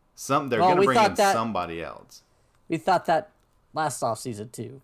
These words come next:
Speaker 2: but, you know.
Speaker 1: Well, I, now I think it even more.
Speaker 2: <laughs>
Speaker 1: Because now they've seen what happens when they do something stupid like that. They should have listened to us last year. Could have
Speaker 2: <laughs>
Speaker 1: saved our, could have saved our, the season. I mean,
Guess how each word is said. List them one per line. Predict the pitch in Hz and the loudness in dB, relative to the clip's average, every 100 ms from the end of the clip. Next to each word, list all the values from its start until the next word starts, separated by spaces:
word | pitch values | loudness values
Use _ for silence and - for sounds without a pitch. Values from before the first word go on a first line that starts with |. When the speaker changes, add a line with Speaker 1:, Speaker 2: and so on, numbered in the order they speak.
| - | -20
Speaker 2:
but, | - _ _ | -20 _ _
you | - | -12
know. | 151 139 _ _ _ _ _ _ _ _ _ 92 85 | -12 -14 _ _ _ _ _ _ _ _ _ -20 -6
Speaker 1:
Well, | 104 | -4
I, | - 95 | -2 -4
now | 95 120 117 | -2 -2 0
I | 101 | -2
think | 110 | -6
it | 95 | -8
even | 92 82 | -8 -10
more. | 85 87 - _ _ _ _ _ _ | -14 -14 -18 _ _ _ _ _ _
Speaker 2:
<laughs> | 226 - - - - - | 0 0 -4 -6 -10 -2
Speaker 1:
Because | - - 104 | -2 0 0
now | 120 143 | 6 6
they've | 143 120 | 6 4
seen | - - 151 160 | 4 2 0 2
what | 127 110 | 4 4
happens | 135 135 135 107 92 | 2 0 -2 -6 -6
when | 98 | -6
they | 92 90 | -6 -6
do | 85 135 185 160 107 80 _ | -2 0 2 2 -2 -8 _
something | - 104 85 85 | -10 -8 -8 -10
stupid | 78 - 87 85 | -12 -12 -12 -10
like | 78 76 - | -10 -12 -10
that. | 76 - | -10 -8
They | |
should | 107 214 | -4 -4
have | 294 | -2
listened | 208 190 151 | -2 0 0
to | |
us | 156 139 | 0 0
last | 180 214 - | -2 -2 -8
year. | - - _ _ _ _ _ - | -18 -18 _ _ _ _ _ -2
Could | 185 | 0
have | 127 | 0
Speaker 2:
<laughs> | |
Speaker 1:
saved | 147 143 | -2 -2
our, | 127 120 | -4 -4
could | 113 107 - 147 | -8 -16 -8 -6
have | |
saved | 131 147 131 | -2 -2 0
our, | 117 | -2
the | - 110 | -4 -10
season. | 151 175 90 - _ | -8 -8 -10 -14 _
I | 101 98 | -8 -6
mean, | 90 87 | -6 -10